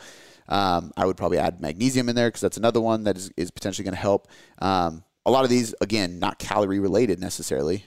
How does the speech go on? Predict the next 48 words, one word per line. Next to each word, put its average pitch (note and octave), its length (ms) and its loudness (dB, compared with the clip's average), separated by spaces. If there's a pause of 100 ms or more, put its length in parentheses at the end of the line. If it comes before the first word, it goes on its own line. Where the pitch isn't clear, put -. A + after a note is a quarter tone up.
just - 380 -6
nutrient G2 380 -6
related. F2 460 -2 (400)
And B2 100 -2
then D3 100 2
even E3+ 240 -2
if D#3+ 140 -2
we C3+ 100 4
just B2+ 180 0
consider, A2 640 2 (240)
uh, F2 480 2 (640)
I A2+ 60 2
don't D#3 160 2
like - 140 0
talking A#2 260 0
about G2+ 120 2
inflammation G2 460 -4
too - 120 -12
much F#2 200 -2
'cause F#2 120 -10
I - 40 -10
think F2 140 -8
inflammation E2+ 480 -8
is, D#2 60 -12
like, D#2 140 -6
the E2+ 80 -10
boogeyman F2 360 -6
and E2+ 120 -8
people - 200 -14
freak - 260 -12
out E2+ 100 -4
about D#2+ 200 -4
it. D#2+ 60 -4
It's - 160 -12
not D#2+ 180 -10
that - 120 -8
big E2 120 -10
of E2 60 -12
a - 40 -12
deal. E2+ 280 -4 (520)
We A2 160 -2 (240)
sometimes A#2 260 -2
don't F#2+ 120 -2
even E2+ 180 -8
know E2+ 120 0
what D#2+ 160 -2
inflammation D#2+ 460 -12
is. E2+ 200 -4